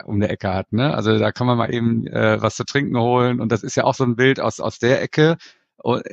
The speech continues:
und wir selber arbeiten ja im, in Essen im Ruhrgebiet.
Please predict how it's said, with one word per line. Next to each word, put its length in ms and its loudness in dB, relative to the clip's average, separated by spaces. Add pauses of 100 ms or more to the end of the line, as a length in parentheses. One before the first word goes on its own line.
(160)
und 260 -6
wir 160 2
selber 540 4
arbeiten 320 2
ja 120 -2
im, 300 -2
in 400 -6
Essen 280 -4
im 100 0
Ruhrgebiet. 600 -8